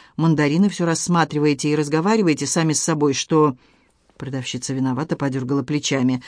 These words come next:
«Мы подумали, вам нехорошо». «Все в порядке?» Охранник подкатил к ней тележку. «Может, вас проводить до кассы?»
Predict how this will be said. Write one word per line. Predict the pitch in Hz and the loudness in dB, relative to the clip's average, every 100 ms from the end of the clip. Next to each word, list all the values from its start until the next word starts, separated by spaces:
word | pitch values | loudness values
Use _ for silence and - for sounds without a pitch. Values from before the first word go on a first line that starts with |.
| - | -4
«Мы | 165 170 | 0 2
подумали, | 180 160 156 170 | 2 2 2 2
вам | 175 165 | 2 2
нехорошо». | 180 185 185 180 - 220 247 _ _ _ _ _ _ _ _ _ | 2 2 2 2 2 0 0 _ _ _ _ _ _ _ _ _
«Все | - | -6
в | 165 | -4
порядке?» | 175 175 247 269 143 123 - _ - | 0 4 4 2 -2 -4 -8 _ -10
Охранник | 143 160 143 135 127 | -6 -2 0 0 -2
подкатил | 151 - 160 151 135 | -6 -2 -2 0 0
к | |
ней | 143 135 | 0 0
тележку. | 170 160 131 - 131 127 - _ | 0 0 -2 -2 -4 -4 -10 _
«Может, | 139 147 151 165 | -4 -4 -2 0
вас | 165 - | 0 0
проводить | 165 165 165 165 | 0 2 2 0
до | 160 | 0
кассы?» | 160 233 247 - 123 | 0 0 0 -2 -6